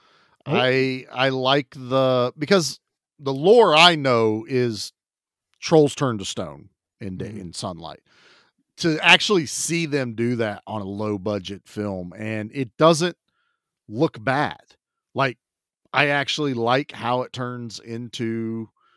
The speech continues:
Speaker 2: stone, and then he turns it into gravel, which was just an
Speaker 1: <laughs>
Speaker 2: extra layer. Because, uh,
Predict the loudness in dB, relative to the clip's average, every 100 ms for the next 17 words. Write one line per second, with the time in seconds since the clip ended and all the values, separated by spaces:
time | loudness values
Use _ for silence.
0 | _ -14 -6 -2 0 -2 -4 -10 -14 _
1 | _ _ _ -4 -4 -4 -2 0 0 -4
2 | -4 -4 -4 -4 -4 -6 -4 0 0 -2
3 | -12 -10 -8 -8 -8 -10 -6 -4 -4 -6
4 | -6 -2 -2 -2 -4 -4 0 0 2 0
5 | 0 -2 -6 -10 -20 -20 _ _ _ _
6 | _ -6 4 6 6 4 -10 _ -10 -8